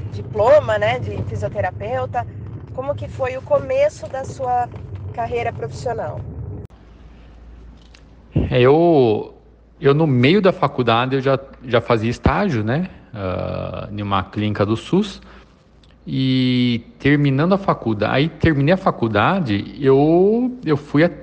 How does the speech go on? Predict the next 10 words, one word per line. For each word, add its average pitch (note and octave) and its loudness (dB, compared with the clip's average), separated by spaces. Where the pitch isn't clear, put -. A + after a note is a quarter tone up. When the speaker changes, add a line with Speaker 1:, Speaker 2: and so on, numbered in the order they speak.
Speaker 2:
fui C3+ -2
nas D#3+ 0
clínicas, C#3+ 4
bati A2 0
de B2 0
porta A#2+ 0
em B2 -2
porta, A#2 2
mandei A2 0
currículo, G#2+ 0